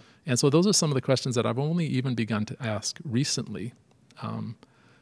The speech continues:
because, um, I think maybe in my younger years when I was a little bit more insecure, I, I didn't wanna, you know, I, I knew there might be a, an answer. I me-, I, I knew that there might be something negative, um, but I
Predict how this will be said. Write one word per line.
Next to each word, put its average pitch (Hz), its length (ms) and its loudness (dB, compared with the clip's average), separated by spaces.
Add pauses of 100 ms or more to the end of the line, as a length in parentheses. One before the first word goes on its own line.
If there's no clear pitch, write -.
(100)
because, 107 720 -2
um, 113 440 -4
I - 80 -2
think 131 300 -2
maybe 123 220 0
in 113 120 0
my 104 80 0
younger 113 280 0
years 107 380 0
when 113 140 -2
I 117 80 -2
was 143 240 -2
a 120 40 -4
little 120 200 -2
bit 117 180 -2
more 117 220 0
insecure, 117 560 -2
I, 113 160 -2
I 117 100 -2
didn't 117 200 -2
wanna, 113 280 -2 (640)
you 123 60 2
know, 113 100 4
I, 117 160 0
I 131 100 0
knew 123 160 6
there 113 140 4
might 113 180 2
be 113 140 -2
a, 113 260 -4
an 110 140 -2
answer. 113 400 -2
I 107 60 -2
me-, 120 140 -2
I, 113 240 -2
I 123 80 -4
knew 123 260 4
that 113 200 -2
there 120 100 -4
might 110 200 -2
be 117 80 -6
something 110 340 -4
negative, 110 560 -6
um, 110 300 -6
but 117 120 -4
I 110 100 -4